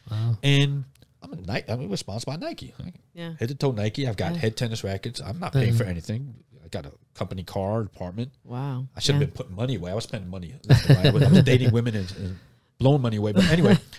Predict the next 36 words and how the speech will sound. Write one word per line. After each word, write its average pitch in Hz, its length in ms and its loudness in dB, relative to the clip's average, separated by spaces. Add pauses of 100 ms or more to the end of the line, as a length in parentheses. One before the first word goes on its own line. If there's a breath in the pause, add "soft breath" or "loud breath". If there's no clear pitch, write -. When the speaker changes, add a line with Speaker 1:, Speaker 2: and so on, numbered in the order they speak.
(180 loud breath)
Speaker 1:
<laughs> - 380 -20
Speaker 2:
I, - 100 -20 (360 loud breath)
it 202 100 -6
was 156 120 6
beautiful. 117 580 0
I 127 60 0
mean, 131 120 10
Speaker 1:
Yeah. 117 160 8
Speaker 2:
I'm, 170 240 4
I'm 175 360 2
with 180 200 4
celebrities. 131 640 -2
I'm, 135 460 -6
like, 131 240 -6
meeting 127 320 -2
people. 104 240 -6
So 123 120 0
I'm 123 120 0
at 135 140 0
the 117 60 -6
youth 143 260 0
games 123 260 -6
in, 101 280 -6
in, 101 180 -6
uh, 101 300 -4 (580)
Alabama, 117 520 2 (280)
Birmingham, 139 520 -2
Alabama. 127 560 0 (120)
Speaker 1:
Mm-hmm. 123 200 -16 (140)
Speaker 2:
And 107 380 -8 (340 soft breath)
I'll 127 80 -6
never 254 140 -2
forget 120 300 0
this. - 200 -2
And 113 240 -4
it's - 400 -8